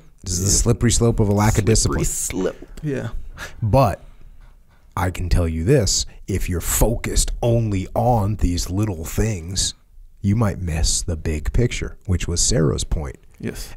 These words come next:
Speaker 1: And I responded and I said, "Hey," t-, I totally agreed with her, talked about some of the, the black belt thing and then the boss thing. And then I was like, "And by the way," 'cause this is something I've talked about,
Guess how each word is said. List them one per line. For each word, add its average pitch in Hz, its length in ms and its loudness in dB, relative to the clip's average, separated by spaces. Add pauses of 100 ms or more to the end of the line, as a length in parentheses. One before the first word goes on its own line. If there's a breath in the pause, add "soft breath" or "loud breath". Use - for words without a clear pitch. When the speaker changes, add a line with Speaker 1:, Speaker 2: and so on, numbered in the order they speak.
Speaker 1:
And 92 140 -2
I 104 140 2
responded 123 600 2
and 101 80 4
I - 20 2
said, 92 300 2 (320 loud breath)
"Hey," 98 400 0 (240)
t-, - 200 0
I 98 140 0 (400)
totally 104 480 2
agreed 104 440 4
with 110 180 6
her, 104 240 6
talked 95 280 0
about 95 220 0
some 101 160 0
of 95 60 2
the, 92 140 0 (100)
the 90 100 2
black 101 300 2
belt 95 240 2
thing 92 380 2
and 85 100 -2
then 85 100 -4
the 85 80 -4
boss 107 340 2
thing. 95 200 0
And 92 80 0
then 92 60 0
I 95 40 0
was 92 100 0
like, 92 220 -2
"And 104 240 4
by 87 160 2
the 98 120 0
way," 147 220 4
'cause - 140 -4
this 85 140 0
is - 60 0
something 76 280 -2
I've 151 140 2
talked - 240 0
about, - 280 -8